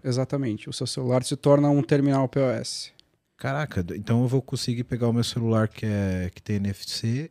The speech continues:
Speaker 2: e colocar no celular do, do, do comerciante e transacionar. Igual.
Speaker 1: Exato, exato.
Speaker 2: Sensacional.
Speaker 1: E a ideia principal disso, como eu falei, é justamente a gente ter uma transação cartão presente.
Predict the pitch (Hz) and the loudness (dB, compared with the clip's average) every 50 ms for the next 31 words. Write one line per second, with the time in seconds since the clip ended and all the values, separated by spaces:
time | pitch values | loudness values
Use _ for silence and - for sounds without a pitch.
0 | _ - - 113 _ _ _ - - 120 110 - 117 117 117 113 104 - - - | _ -18 -18 -18 _ _ _ -4 -2 -2 0 2 0 0 0 0 -4 -6 -8 -14
1 | 110 113 123 151 185 175 - - 196 185 160 135 131 135 139 131 123 123 120 117 | -10 -4 0 0 0 0 -2 -2 0 2 2 4 4 2 0 0 -2 -2 -2 -2
2 | 107 104 110 110 104 98 92 92 95 _ _ _ _ _ _ _ _ _ _ _ | -2 -2 -2 -2 0 0 -2 -4 -6 _ _ _ _ _ _ _ _ _ _ _
3 | _ 95 98 101 - - 110 107 104 92 - - 107 104 107 123 143 - - - | _ -10 -10 -6 0 2 2 2 2 0 -2 -2 0 0 0 0 -2 -4 -8 -8
4 | - 165 170 180 180 _ - 131 127 117 - - 123 120 113 113 104 - 127 113 | -6 -6 -6 -6 -10 _ -10 -8 -8 -8 -4 -2 -2 0 0 -2 -2 -2 -4 -4
5 | 101 87 82 _ _ - 95 107 117 104 98 104 107 101 - - - _ _ _ | -4 -6 -8 _ _ -8 -4 -2 0 0 0 0 -2 -4 -8 -18 -20 _ _ _
6 | _ - - 123 117 117 110 110 110 - 110 95 92 98 - - - - - - | _ -6 -2 -2 -2 0 -2 -4 -6 -8 -12 -12 -14 -14 -18 -20 -20 -12 -4 -2
7 | 180 196 - _ _ - 190 190 175 180 208 226 226 220 214 196 170 156 147 139 | -2 -2 -2 _ _ 2 2 4 6 6 6 8 8 8 8 8 8 8 6 4
8 | - - - - _ _ _ - - 175 165 - - 175 160 156 170 - 180 175 | 0 -6 -20 -20 _ _ _ -4 -2 -2 -2 2 2 2 2 2 0 0 -2 -2
9 | 160 - 165 151 156 165 170 165 156 156 - - 175 165 156 156 160 - 170 160 | 0 2 2 4 4 4 4 4 2 2 0 2 2 4 4 4 2 0 -2 -4
10 | 156 - - 175 175 180 - - - - 170 165 - 175 170 - 156 - 170 165 | -4 0 2 4 4 2 2 -2 -2 2 2 2 2 2 0 0 -2 -2 -2 -2
11 | - 160 151 135 135 143 135 127 - - - - | 0 0 0 2 2 0 -2 -2 -6 -10 -16 -18